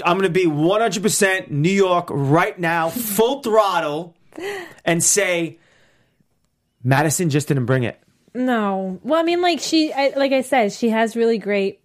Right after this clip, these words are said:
Speaker 2: vocal range, but I did notice her a little bit more. Whether, I don't know if it was, whether it was emotional or more nervous, or just not,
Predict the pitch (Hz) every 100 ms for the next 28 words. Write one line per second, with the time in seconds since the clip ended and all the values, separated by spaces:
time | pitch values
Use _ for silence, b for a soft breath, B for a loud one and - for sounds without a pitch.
0 | - 185 202 214 208 214 180 185 202 226
1 | 285 262 240 240 285 277 269 262 - 226
2 | 214 220 208 214 196 208 208 214 220 240
3 | 262 269 240 285 302 285 240 226 220 214
4 | 208 202 196 190 208 220 - 226 214 208
5 | 202 202 202 202 220 202 202 190 185 -
6 | B B B B B _ - 254 233 247
7 | 233 233 226 214 214 208